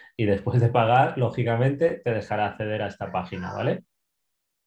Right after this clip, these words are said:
En la cuenta Enterprise, ¿qué, cuál es la diferencia? Pues si os fijáis, lo voy a copiar. Sí, vale, vamos a ver aquí.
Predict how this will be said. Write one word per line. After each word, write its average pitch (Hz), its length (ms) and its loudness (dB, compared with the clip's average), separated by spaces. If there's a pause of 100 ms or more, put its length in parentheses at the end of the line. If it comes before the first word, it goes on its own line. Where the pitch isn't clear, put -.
(880)
En 135 280 4
la 127 160 4
cuenta 151 520 6
Enterprise, 143 600 0
¿qué, 143 220 -2
cuál 143 160 0
es 139 80 -2
la 139 100 0
diferencia? 135 720 -4
Pues - 220 -16
si - 100 -14
os - 100 -16
fijáis, - 580 -8 (520)
lo - 960 -20
voy 98 120 -20
a 92 80 -20
copiar. - 460 -12 (2000)
Sí, - 160 -20 (240)
vale, 87 200 -20 (100)
vamos - 500 -16
a - 220 -18
ver 104 120 -20
aquí. - 200 -20